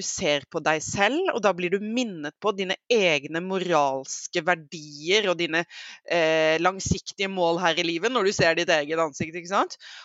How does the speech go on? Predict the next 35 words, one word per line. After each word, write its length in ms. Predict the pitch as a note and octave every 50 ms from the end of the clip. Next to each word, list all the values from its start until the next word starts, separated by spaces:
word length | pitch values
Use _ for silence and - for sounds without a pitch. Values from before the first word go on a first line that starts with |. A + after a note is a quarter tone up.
| - _ -
Og 80 | F#3+ F#3+
da 220 | F#3+ G3+ A3 A3+ G#3+
var 160 | G3 F3+ E3
det 80 | F3
jo 80 | F3+ D#3+
en 100 | D3+ D3+
studie 280 | - - E3 D3+ D3+ D3+
som 100 | F#3+ F#3+
viste 220 | F3 D#3+ - -
at 140 | D#3 - -
jo, 260 | F#3+ A#3 C4+ C4+ C4+
når 220 | B3+ A3 F#3+ F3 E3
du 60 | E3 E3 D3+ C3+ -
setter 320 | - - E3 - - D3 -
speil 540 | - - - - - D3+ D#3 E3 E3+ E3+ E3
i 60 | D#3+
en 80 | D#3+ E3
handlevogn, 520 | F#3+ E3+ D#3 C#3 C3+ C#3+ C#3+ G3 B3 B3+ -
så 80 | B3+ - -
øker, 640 | B3+ A#3 G#3 F3+ D3+ D3 C#3+ - - - F3+ F#3 F#3+ - - - - - - - - _ - -
eh, 180 | F#3+ F3 E3+ E3+ E3
salget 480 | - - - E3+ D3 D3+ C#3+ D3 E3 -
av 80 | F3
f-, 160 | - - - - _ -
eh, 280 | F3 F3 E3+ E3 E3
frukt 560 | - - - - - D#3+ - - - - - F#3
og 80 | E3+
grønnsaker. 880 | D#3+ G3 F#3+ E3 D#3 C#3+ - - - A#2 C3+ - _ - D3+ D3+ D#3 - - _ _ _ _ - - - -
Ikke 120 | - F3 F#3+
sant? 140 | G#3+ F3 D#3+
Det 80 | G#3
er 140 | A3 G#3 F3+
jo 60 | F3 F3+
en 80 | -
type 400 | - - G3 - - F#3 F3+ F3+